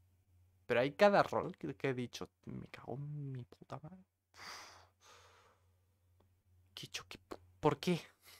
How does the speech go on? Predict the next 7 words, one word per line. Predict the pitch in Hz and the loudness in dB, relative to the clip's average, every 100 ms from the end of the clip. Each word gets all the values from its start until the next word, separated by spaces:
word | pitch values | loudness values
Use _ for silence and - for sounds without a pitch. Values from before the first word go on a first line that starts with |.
| _ _ _ _ _ _ - - - - - - - - | _ _ _ _ _ _ -20 -16 -16 -18 -20 -20 -20 4
¿Por | 151 151 | 6 10
qué | 196 | 10
esto | 202 208 202 | 12 10 12
tenía | 190 190 | 12 12
que | 185 | 10
existir? | 165 147 - - 165 - - _ _ _ _ _ _ _ _ _ _ _ _ _ _ _ _ - - - | 8 4 0 2 2 0 -8 _ _ _ _ _ _ _ _ _ _ _ _ _ _ _ _ -20 -20 -2
Yo | 165 | 6